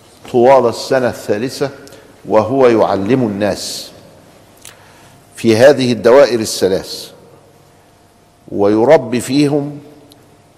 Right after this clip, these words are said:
حب السلام وحب المعرفة وحب العمارة، ويربي فيهم أن يعيشوا سويا مع من حولهم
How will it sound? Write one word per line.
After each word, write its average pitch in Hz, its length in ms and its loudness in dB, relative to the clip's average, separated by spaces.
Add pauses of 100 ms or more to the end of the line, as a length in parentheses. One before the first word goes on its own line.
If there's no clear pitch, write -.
(140)
حب 123 360 -2
السلام 113 580 0 (920)
وحب 113 420 -4
المعرفة 104 600 -2 (1000)
وحب 104 420 -2
العمارة، 104 680 0 (920)
ويربي 127 560 2
فيهم 156 520 -4 (1300)
أن 117 120 -2
يعيشوا 131 600 0
سويا 117 680 2 (340)
مع 104 280 0
من 104 200 -2
حولهم 110 640 0